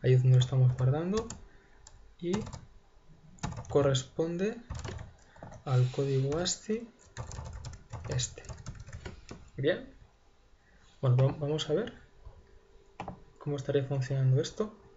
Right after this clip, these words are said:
Introduzca el mensaje, voy a poner aquí, hola mundo, y aquí me está saliendo.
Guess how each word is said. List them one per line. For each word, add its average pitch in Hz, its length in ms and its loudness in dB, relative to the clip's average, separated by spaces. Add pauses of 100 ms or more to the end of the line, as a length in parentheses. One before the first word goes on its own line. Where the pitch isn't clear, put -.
Introduzca 139 460 4
el 151 100 0
mensaje, 143 460 0
voy 135 100 4
a 127 60 0
poner 131 220 2
aquí, 156 360 2 (1160)
hola 127 220 6
mundo, 185 500 4 (1300)
y 127 40 4
aquí 127 180 4
me 131 80 8
está 123 100 4
saliendo. 127 500 2